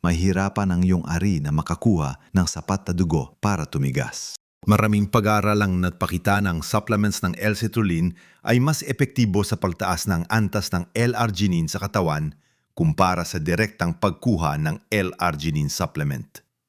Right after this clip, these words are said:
Ito ay dahil ang L-citrulline ay mas madali ma-absorb at mas matagal na nananatili sa sistema. Kung gusto mong natural na dagdagan ng irong L-citrulline, ang pakwan ang pinakamagandang source.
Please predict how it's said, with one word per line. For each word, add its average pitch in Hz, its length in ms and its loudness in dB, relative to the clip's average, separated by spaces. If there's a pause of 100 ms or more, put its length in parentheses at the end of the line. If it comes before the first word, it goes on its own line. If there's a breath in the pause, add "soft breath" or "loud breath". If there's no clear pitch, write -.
(100)
Ito 127 240 2
ay 117 80 0
dahil 107 400 2
ang 95 160 -6
L-citrulline 104 880 0 (160)
ay 90 80 6
mas 113 320 4
madali 123 320 2
ma-absorb 101 640 0 (160)
at - 160 -2
mas 131 240 2
matagal 95 480 0
na 85 160 0
nananatili 87 720 0
sa - 160 -8
sistema. 71 640 -4 (640)
Kung 104 240 4
gusto 143 320 0
mong 117 240 2
natural 107 560 2
na 87 80 0
dagdagan 85 560 0
ng 80 160 0
irong 98 400 2
L-citrulline, 92 880 0 (360)
ang 135 160 2
pakwan 87 720 -2 (480)
ang 80 160 0
pinakamagandang 87 1040 2
source. - 560 -4